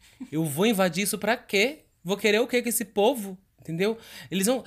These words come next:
gente, vocês acham mesmo? Vamos lá. Vocês acham mesmo que uma nave espacial vai querer pousar aqui no Brasil?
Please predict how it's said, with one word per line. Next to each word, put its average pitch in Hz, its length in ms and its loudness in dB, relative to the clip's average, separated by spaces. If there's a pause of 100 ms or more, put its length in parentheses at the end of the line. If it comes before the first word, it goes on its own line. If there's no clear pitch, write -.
(140)
gente, 285 180 -2
vocês 302 120 2
acham 349 240 2
mesmo? 135 540 2
Vamos 214 240 -2
lá. 113 240 -4
Vocês 202 240 -6
acham - 140 -6
mesmo 151 240 -4
que 147 120 -8
uma 147 220 -4
nave 147 260 -6
espacial 139 400 -8
vai 139 80 -8
querer 143 300 -6
pousar 135 340 -4
aqui 139 140 -8
no 139 100 -4
Brasil? 147 580 -4